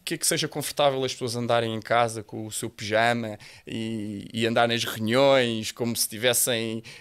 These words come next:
eh, sei lá, como se fossem nove da noite. Eu não sou muito apologista dessa,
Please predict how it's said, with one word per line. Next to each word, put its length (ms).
eh, 760
sei 200
lá, 120
como 140
se 60
fossem 240
nove 320
da 100
noite. 340
Eu 100
não 100
sou 140
muito 140
apologista 500
dessa, 400